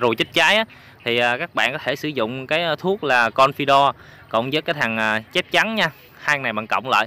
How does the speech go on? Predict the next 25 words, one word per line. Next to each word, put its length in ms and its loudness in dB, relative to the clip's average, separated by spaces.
là 100 -4
bạn 260 -2
trị 260 -2
luôn 160 -4
cái 140 -6
thằng 140 -10
rầy. 220 2
Còn 160 -12
riêng 240 -4
cái, 100 -10
cái 140 -6
thằng 240 -8
mà 160 0
cái 180 4
con 280 4
mà 80 4
ruồi 240 2
mà 280 0
chết 180 -2
trái 320 2
các 200 -8
bạn, 200 2
ruồi 260 -4
mà 100 -8
chết 120 -12